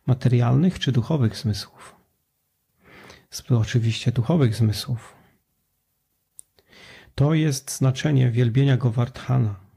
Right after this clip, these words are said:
To jest ta historia, ta zabawa, ta lila o Govardhana.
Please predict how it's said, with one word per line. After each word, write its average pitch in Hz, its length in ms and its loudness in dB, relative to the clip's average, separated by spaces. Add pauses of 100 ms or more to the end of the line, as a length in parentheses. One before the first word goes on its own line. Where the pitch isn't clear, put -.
(1200)
To 131 100 2
jest 131 280 2
ta 123 240 0
historia, 117 920 0
ta 117 120 -4
zabawa, 120 500 2
ta 120 160 0
lila 127 420 2
o 123 80 -2
Govardhana. 117 840 -2